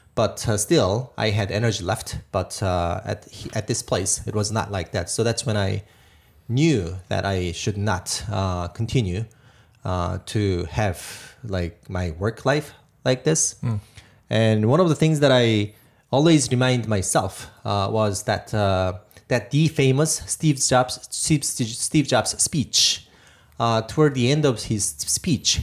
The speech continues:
Speaker 1: he says, "When you look at the mirror every day, when you feel like this is not the right thing to do, and if you keep repeating, saying, saying the same thing to you, then you have to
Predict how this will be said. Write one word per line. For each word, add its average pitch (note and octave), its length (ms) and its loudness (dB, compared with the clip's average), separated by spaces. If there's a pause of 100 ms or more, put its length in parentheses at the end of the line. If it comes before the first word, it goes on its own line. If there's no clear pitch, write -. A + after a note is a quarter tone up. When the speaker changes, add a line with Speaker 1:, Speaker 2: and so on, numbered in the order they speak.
Speaker 1:
he C3+ 140 0
says, A#2 480 2 (540)
"When C3 160 0
you C3+ 180 6
look C3 180 2
at C3 80 0
the - 80 -2
mirror A#2+ 560 4 (180)
every A2+ 240 2
day, G#2+ 480 2 (360)
when A2+ 100 -4
you A2+ 100 0
feel C#3 240 4
like A#2 440 4 (420)
this - 180 0
is A2 140 -4
not A2+ 200 0
the G#2 60 0
right G#2+ 240 2
thing G2+ 140 -4
to C3 100 -2
do, D3 360 4 (340)
and A#2 140 0
if A2 180 -2
you A#2 100 2
keep A#2 260 -2
repeating, G#2+ 520 0
saying, A#2+ 360 -2
saying B2+ 240 2
the G2+ 60 2
same A#2+ 260 0
thing G#2+ 180 -2
to - 100 -4
you, C#3+ 340 4 (500)
then B2 180 2
you A2 100 2
have F#2+ 240 2
to - 160 -8